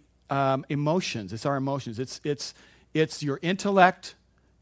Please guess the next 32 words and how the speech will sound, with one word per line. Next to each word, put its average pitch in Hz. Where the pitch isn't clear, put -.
It's 143
your 120
passions. 160
It's 123
the 117
things 156
that 151
you, 127
that 139
you 135
feel 180
about. 120
And 127
your 123
spirit 170
is 131
that 143
part 180
of 160
your 147
creative 131
essence 127
that 135
connects 131
with 117
God. 120
Okay, 131
that's 147
way, 170
way 156
overly 151
summarized. 123